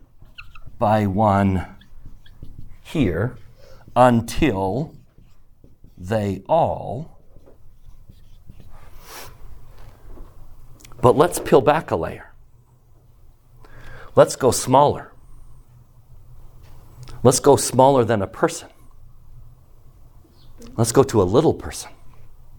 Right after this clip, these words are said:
Let's go to the group that often gets lost. That if you don't do everything, they're gonna get lost 'cause they're just little and they wander. Let's go to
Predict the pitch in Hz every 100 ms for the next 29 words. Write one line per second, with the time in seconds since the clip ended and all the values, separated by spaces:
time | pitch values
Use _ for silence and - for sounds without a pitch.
0 | - - - - - - - - - -
1 | - - - 139 147 180 180 170 131 117
2 | 156 156 127 165 - 117 107 - 104 76
3 | - - - - - 262 254 - 285 -
4 | - - 285 277 - - - _ - 127
5 | 113 139 185 175 135 147 143 165 196 196
6 | 196 214 - 143 170 226 185 170 175 185
7 | 220 233 196 - 170 190 175 254 247 185
8 | 220 277 220 101 - _ _ _ - -
9 | 160 160 151 156 233 269 143 - - -
10 | 160 190 - 180 165 170 - 147 139 147